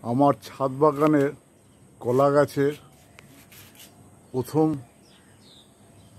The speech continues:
মোচা এসেছে, দেখুন। গাছটা দিয়েছিল ছোট জাতের হবে বলে, কিন্তু বা-, গাছটা বেশ লম্বাই হয়েছে। আমি ভাবছিলাম কী জাত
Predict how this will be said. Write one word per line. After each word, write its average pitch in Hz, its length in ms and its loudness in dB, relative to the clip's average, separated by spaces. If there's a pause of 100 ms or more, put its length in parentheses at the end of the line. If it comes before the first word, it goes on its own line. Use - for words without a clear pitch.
মোচা 123 340 -2 (100)
এসেছে, 139 320 -4 (100)
দেখুন। 131 260 -6 (3750)
গাছটা 139 360 -2 (560)
দিয়েছিল 151 420 -2 (160)
ছোট 139 160 -12 (140)
জাতের 151 320 4
হবে 139 180 0 (100)
বলে, 123 180 -6 (1000)
কিন্তু 127 240 -10
বা-, 127 200 -2 (120)
গাছটা 120 340 -2
বেশ 143 140 0 (160)
লম্বাই 135 340 2 (100)
হয়েছে। 127 300 -4 (1600)
আমি 131 300 -4
ভাবছিলাম 139 420 0 (120)
কী 131 120 -4 (100)
জাত 135 160 2